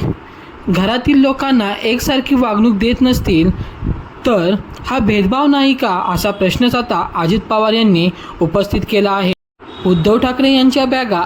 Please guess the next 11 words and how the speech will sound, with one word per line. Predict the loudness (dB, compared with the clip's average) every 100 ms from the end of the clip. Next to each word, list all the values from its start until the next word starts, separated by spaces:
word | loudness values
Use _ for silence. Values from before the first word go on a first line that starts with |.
| 0
वणी | 2 4 4
येथे | 4 4
निवडणूक | 4 4 4 4 4
आयोगाच्या | 2 0 0 -2 0
कर्मचाऱ्यांनी | 2 2 2 0 2 2
तपासल्या. | 0 -2 -2 -2 -4 -4 -8 -8 -8 -10 -10 -4
त्यावरून | -2 2 2 4 2 0 -6 -14
शिवसेना, | -4 0 0 2 2
उभाटा | 2 2 0 -2 -4 -6 -10 -16 -6
आणि | 0 0
शरद | 2 0 0